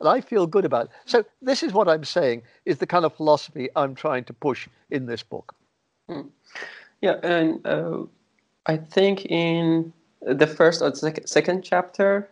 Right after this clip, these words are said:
Speaker 2: uh, you also mentioned that, uh, Darwinian evolution completed the scientific revolution. Uh, I didn't actually quite get that.
Speaker 1: Okay, Darwinian evolution what?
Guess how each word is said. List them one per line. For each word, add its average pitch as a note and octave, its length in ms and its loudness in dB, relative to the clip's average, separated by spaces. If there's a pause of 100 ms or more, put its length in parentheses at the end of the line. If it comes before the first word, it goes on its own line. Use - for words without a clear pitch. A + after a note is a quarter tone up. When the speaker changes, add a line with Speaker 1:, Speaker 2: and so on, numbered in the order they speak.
Speaker 2:
uh, D#3 80 0
you D3 260 2
also D#3 260 4
mentioned D3+ 440 0
that, C#3+ 240 2 (480)
uh, B2 420 4 (800)
Darwinian C#3+ 640 6 (360)
evolution C3+ 840 -2 (260)
completed D#3 800 2
the B2 60 2
scientific A#2+ 640 -4
revolution. A2 680 -4 (640)
Uh, - 320 0
I F#3+ 180 4
didn't B3 300 0
actually D#3 440 -4 (220)
quite C3 400 2
get C#3 280 -2
that. - 360 -4 (1700)
Speaker 1:
Okay, A3 320 6
Darwinian A#3+ 600 6
evolution B3+ 500 -2
what? F3 300 4